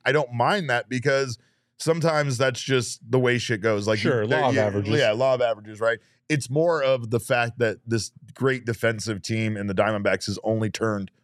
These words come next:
Speaker 1: one after six games. That's, that's troublesome to me. I mean, I, I have a problem with that. But again, that's something that they can still build on.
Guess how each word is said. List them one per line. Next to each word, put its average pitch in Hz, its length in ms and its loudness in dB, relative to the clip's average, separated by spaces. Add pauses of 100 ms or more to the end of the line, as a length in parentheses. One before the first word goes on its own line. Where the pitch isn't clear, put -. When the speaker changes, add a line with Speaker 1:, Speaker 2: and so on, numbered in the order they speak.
(160)
Speaker 1:
one 95 420 0 (320)
after 101 340 0
six - 320 -6
games. 69 320 -8
That's, 110 340 2 (300)
that's 127 360 0 (200)
troublesome 123 540 -2
to 98 80 -2
me. 73 160 -10 (120)
I 104 120 -2
mean, 104 180 0
I, 101 280 2
I - 40 4
have 101 100 4
a 101 60 -2
problem 117 320 0
with 95 140 -6
that. 80 180 -8
But 151 240 0 (360)
again, 120 420 0 (300)
that's 120 300 0
something 127 480 -2
that 110 320 2
they 107 140 2
can 98 160 -2
still 110 220 0
build 110 300 2
on. 95 200 -2